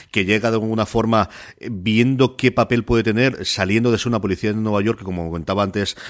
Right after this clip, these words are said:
eh, Marichu, al principio vamos a saber que quiere entrar en el F B I, pero hasta ahora no ha podido hacerlo,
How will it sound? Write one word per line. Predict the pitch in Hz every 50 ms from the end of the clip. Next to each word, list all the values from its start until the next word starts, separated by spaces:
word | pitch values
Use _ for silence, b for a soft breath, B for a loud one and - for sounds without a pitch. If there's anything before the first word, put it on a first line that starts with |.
| B B -
eh, | 104 101 101 101 101 101 98 98 98 101 - - 104
Marichu, | 104 104 101 117 113 - - 101 85 - -
al | - 95 -
principio | 98 85 - 104 98 98
vamos | 101 92 -
a | 98
saber | 101 98 101
que | 95 - 90 -
quiere | - 107 104 104
entrar | 104 92 92 101 98
en | 98
el | 95 95
F | - 95
B | 92 101
I, | 110
pero | - - 90
hasta | 82 - -
ahora | 90 95
no | 92
ha | 92 80
podido | 98 98 98
hacerlo, | 92 - 110 101 120 135 156